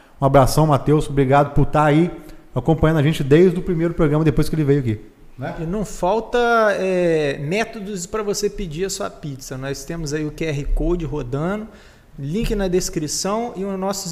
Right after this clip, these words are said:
Speaker 2: stories também já tá lá direitinho com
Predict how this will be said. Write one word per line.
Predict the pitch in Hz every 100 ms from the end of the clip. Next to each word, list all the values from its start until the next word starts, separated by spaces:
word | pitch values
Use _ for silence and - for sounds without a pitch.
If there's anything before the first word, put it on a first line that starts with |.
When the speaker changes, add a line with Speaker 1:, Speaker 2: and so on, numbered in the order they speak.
| 175
Speaker 2:
stories | - 185 190 190 190
também | 170 170 180
já | 160
tá | - 180
lá | 175
direitinho | 160 196 185 147 175 190
com | 190 185 180 170